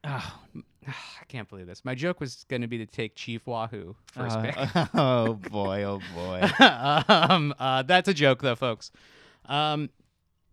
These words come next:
Speaker 2: I think the A L Central, there's another really good hat in the A L Central.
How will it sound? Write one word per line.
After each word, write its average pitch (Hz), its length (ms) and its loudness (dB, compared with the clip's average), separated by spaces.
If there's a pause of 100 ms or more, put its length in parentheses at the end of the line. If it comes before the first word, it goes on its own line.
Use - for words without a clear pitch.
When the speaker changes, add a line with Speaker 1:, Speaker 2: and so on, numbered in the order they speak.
(100)
Speaker 2:
I 170 160 0
think 311 380 -4
the 330 200 -2 (100)
A 190 300 0
L 175 160 2
Central, 143 880 -2 (1040)
there's 226 240 4
another 165 420 6
really 120 280 0
good 110 160 -4
hat 110 200 0
in 107 60 -12
the 110 100 -6
A 104 60 -4
L 104 100 -6
Central. 107 520 -10